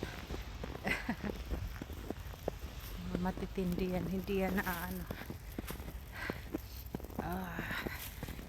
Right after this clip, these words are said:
hindi yan nawawala. Green barn sila. Ayan, maghahalo-halo na tayo. Kulang na lang ang, ano, palaman nito para magkaroon ng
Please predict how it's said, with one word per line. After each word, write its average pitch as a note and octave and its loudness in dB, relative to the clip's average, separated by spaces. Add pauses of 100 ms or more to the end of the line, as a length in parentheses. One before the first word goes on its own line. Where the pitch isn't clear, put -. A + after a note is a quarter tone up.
(340)
hindi F#3+ 4
yan F3+ 4
nawawala. F3 6 (1700)
Green F3+ 4
barn E3+ 0
sila. - -4 (1800)
Ayan, E3 2
maghahalo-halo G3 10
na G3 6
tayo. F#3 12 (960)
Kulang G3 6
na G3+ 10
lang F#3 6
ang, F3+ 4
ano, F3 4 (1120)
palaman F3 6
nito F3 8 (480)
para E3+ 0
magkaroon F3 4
ng G#3 6